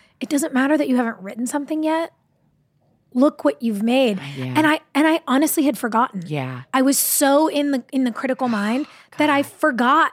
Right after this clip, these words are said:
Speaker 1: that I'd ever made anything.
Speaker 2: It is such a trap, isn't it?
Speaker 1: It's crazy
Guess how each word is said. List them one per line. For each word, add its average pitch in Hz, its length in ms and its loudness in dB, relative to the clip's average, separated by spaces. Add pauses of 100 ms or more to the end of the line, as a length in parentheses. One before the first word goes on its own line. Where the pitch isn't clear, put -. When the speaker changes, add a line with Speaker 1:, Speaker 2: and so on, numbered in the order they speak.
Speaker 1:
that 254 120 0
I'd 254 140 0
ever 247 220 0
made 269 240 0
anything. 208 340 -2
Speaker 2:
It 185 60 -2
is 185 100 -2
such - 420 -4
a 196 40 -2
trap, 156 500 -4
isn't 147 220 -2
it? 139 200 -6
Speaker 1:
It's 440 320 -4
crazy 453 300 -4